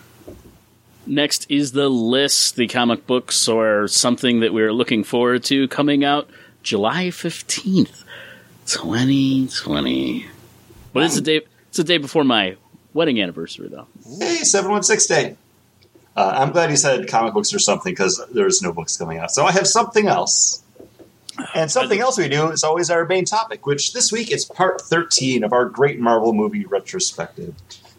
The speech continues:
Speaker 2: where we're going back through and watching all of the Marvel Cinematic Universe, uh, movies chronologically.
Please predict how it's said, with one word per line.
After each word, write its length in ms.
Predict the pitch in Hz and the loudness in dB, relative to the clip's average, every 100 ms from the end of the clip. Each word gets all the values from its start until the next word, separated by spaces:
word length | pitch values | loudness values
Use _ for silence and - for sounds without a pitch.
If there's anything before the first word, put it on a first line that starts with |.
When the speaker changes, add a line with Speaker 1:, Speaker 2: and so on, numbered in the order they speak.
| - | 0
Speaker 2:
where 140 | 156 | 2
we're 180 | 175 170 | 4 2
going 380 | 131 123 123 107 | 2 2 2 2
back 200 | 117 117 | 0 2
through 120 | 127 | 0
and 80 | 104 | 2
watching 360 | 101 - 104 101 | 2 0 -4 -4
all 180 | 110 110 | 0 0
of 60 | |
the 100 | 104 | 0
Marvel 220 | 98 95 92 | 0 0 0
Cinematic 480 | 113 98 92 92 | 0 -2 -4 -4
Universe, 500 | 98 92 90 90 - - | -6 -4 -4 -4 -8 -12
uh, 260 | 82 78 76 - _ _ | -10 -10 -10 -14 _ _
movies 500 | 113 107 104 - - | -6 -4 -2 -4 -6
chronologically. 800 | - 220 151 110 107 113 117 120 | -4 0 2 2 0 -2 -2 -2